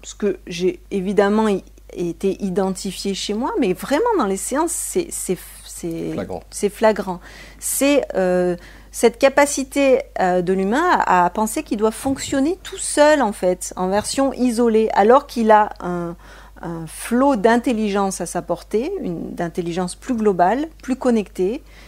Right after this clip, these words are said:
Speaker 1: des consciences interreliées à la, à laquelle il, enfin, il est dedans. Il, c'est pas un électron libre, de la même manière qu'on est, euh, on n'est pas la petite planète Terre isolée au fo-, fond du cosmos. Il y a plein de choses au,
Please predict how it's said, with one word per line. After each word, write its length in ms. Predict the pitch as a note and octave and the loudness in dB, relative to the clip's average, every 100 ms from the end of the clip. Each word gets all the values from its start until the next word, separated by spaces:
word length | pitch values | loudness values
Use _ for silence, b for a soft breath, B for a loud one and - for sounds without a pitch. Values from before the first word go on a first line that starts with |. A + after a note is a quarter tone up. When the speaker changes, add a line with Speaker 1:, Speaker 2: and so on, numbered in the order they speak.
| B | B
Speaker 1:
des 100 | F#3 | -4
consciences 640 | F3+ G3+ F#3+ - G#3 - - | -2 -2 -2 -2 -2 -4 -4
interreliées 760 | A3+ B3+ C4 A#3 F#3+ E3+ G#3 C#4 | 0 2 2 2 2 -2 -2 -2
à 160 | - E3+ | -2 -2
la, 120 | E3+ - - | -2 -6 -10
à 80 | - | -6
laquelle 400 | F#3 F3+ B3 A#3+ | -4 0 2 2
il, 220 | F#3 - | 0 -8
enfin, 160 | - F3 | -12 -8
il 160 | E3 F3 | -2 0
est 80 | |
dedans. 460 | F3+ A#3+ A#3 F4+ F4+ | 2 2 6 4 4
Il, 180 | F#3 E3+ F3 | -2 -4 -2
c'est 120 | F#3+ | 0
pas 160 | - A#3 | 4 4
un 160 | G3+ | 4
électron 420 | G#3+ A3 - - G3+ | 4 4 0 -6 -6
libre, 420 | A3 D#4+ A3+ F#3 B B B | -2 -2 -2 -4 B B B
de 80 | |
la 120 | G3+ G3+ | 0 2
même 220 | G#3 G3+ | 2 2
manière 480 | G3 G#3 B3+ D4+ - | 2 4 4 4 0
qu'on 240 | A3 F#3 | -4 -4
est, 160 | F3+ - - | -6 -8 -10
euh, 200 | E3+ E3+ - B B - | -10 -12 -14 B B -8
on 60 | |
n'est 100 | F3+ | -6
pas 220 | F3 A3 A3+ | 2 4 6
la 120 | F#3+ | 4
petite 340 | G3+ F#3 F#3 | -2 -8 -10
planète 380 | - G3+ G3 F3 - | -4 -2 0 -4 2
Terre 280 | A#3 C4+ C4+ | 4 6 2
isolée 420 | G#3 F#3 F#3+ A3+ | 0 0 2 0
au 80 | A3 | -2
fo-, 160 | - | -6
fond 220 | F3+ G3 | -10 -4
du 100 | F#3+ | -4
cosmos. 600 | F#3 A3+ A3+ C#4+ E4 D#4+ | 0 0 0 0 0 0
Il 40 | - | -2
y 40 | |
a 40 | E3+ | -4
plein 220 | G3+ G3+ | -2 -4
de 60 | |
choses 360 | G#3 - C#4 B3 | -4 -4 -2 0
au, 140 | G3 | -2